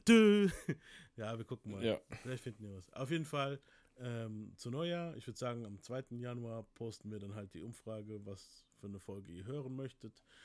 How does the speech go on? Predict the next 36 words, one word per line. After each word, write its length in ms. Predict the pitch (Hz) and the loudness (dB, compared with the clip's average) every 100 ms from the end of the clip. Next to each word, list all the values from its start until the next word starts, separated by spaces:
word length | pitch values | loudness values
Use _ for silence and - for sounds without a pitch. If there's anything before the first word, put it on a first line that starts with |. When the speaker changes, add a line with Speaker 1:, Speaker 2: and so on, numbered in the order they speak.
| - - | -16 -8
Speaker 1:
Und 80 | |
da 80 | 120 | -6
könnt 160 | 123 120 | -4 -6
ihr 60 | 110 | -6
dann 100 | 98 | -8
auch 160 | 98 | -10
voten, 360 | 101 101 - 95 | -10 -14 -12 -12
was 160 | 95 98 | -12 -12
ihr 80 | |
dann 280 | 92 92 92 101 | -14 -14 -12 -10
nach 160 | 101 | -10
unserem 260 | 107 98 82 | -10 -12 -12
Album 220 | 92 95 | -14 -16
Clash 420 | - 87 87 - _ | -14 -14 -14 -18 _
für 80 | 98 | -16
eine 80 | 92 | -14
Folge 280 | - 80 82 - | -14 -16 -16 -18
kriegt. 240 | 71 _ _ _ _ _ _ _ _ _ - | -20 _ _ _ _ _ _ _ _ _ -10
Ja, 200 | 180 156 | -6 -6
und 200 | 92 117 | -8 -10
ich 80 | 120 | -10
würd 120 | 110 | -10
sagen, 220 | 123 117 | -8 -8
wir 80 | 117 | -8
verabschieden 420 | - 113 - 127 | -10 -12 -12 -10
uns 120 | 135 | -8
für 100 | - | -8
dieses 260 | 139 143 127 | -8 -8 -6
Jahr. 300 | 147 143 160 - _ _ - - - _ _ _ - | -6 -6 -8 -14 _ _ -20 -20 -20 _ _ _ -8
Äh, 240 | 117 117 | -6 -6
ich 100 | 110 | -8
bedanke 300 | 120 139 139 | -4 -2 -2
mich 140 | 135 - | -4 -6
bei 100 | 107 | -4
allem, 460 | 135 143 139 127 113 | -2 0 -2 -4 -4
die 580 | 131 123 120 113 104 | -4 -2 -2 -4 -6